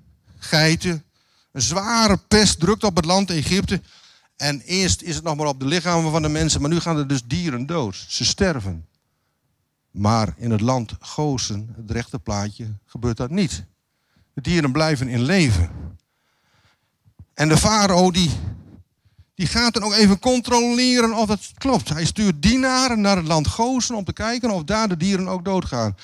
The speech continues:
En hij ontdekt dat in Gozen de dieren niet doodgaan, maar wel in Egypte. En dan zie je hoe machtig de Heere is. Hij,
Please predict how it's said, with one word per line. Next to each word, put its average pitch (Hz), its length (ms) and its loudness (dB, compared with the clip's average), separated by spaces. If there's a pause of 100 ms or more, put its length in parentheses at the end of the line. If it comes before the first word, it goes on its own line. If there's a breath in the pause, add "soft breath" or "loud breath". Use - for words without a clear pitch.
(240 loud breath)
En 143 100 -6
hij 139 120 -2
ontdekt 160 460 0
dat 156 140 0
in 131 120 2
Gozen 185 420 -2
de 151 80 0
dieren 147 260 -2
niet 160 160 -2
doodgaan, 165 460 0
maar 127 140 -4
wel 139 200 0
in 139 140 -4
Egypte. 113 440 -6 (1300)
En 117 120 -6
dan 127 100 2
zie 160 160 2
je 170 80 4
hoe 156 180 4
machtig 160 320 0
de 139 100 0
Heere 151 400 0
is. 92 340 -4
Hij, 147 420 0